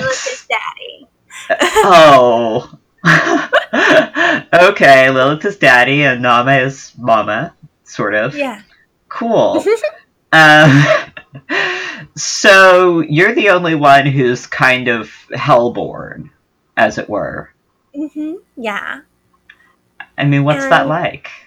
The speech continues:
Speaker 2: <sighs> I mean, well,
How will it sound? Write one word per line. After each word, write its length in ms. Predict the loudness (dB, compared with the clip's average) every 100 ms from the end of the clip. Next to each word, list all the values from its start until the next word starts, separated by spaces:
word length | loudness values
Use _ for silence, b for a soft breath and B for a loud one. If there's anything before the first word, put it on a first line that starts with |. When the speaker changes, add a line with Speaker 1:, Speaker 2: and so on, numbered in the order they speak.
| _ _
Speaker 2:
<sighs> 240 | _ _
I 1200 | -8 -8 -6 -8 -6 -6 -8 -10 -8 -8 -8 -8
mean, 400 | -8 -8 -10 -10 -10 -10 -10 -8 -8 -10 b b _ _ -10
well, 460 | -4 -4 -4 -10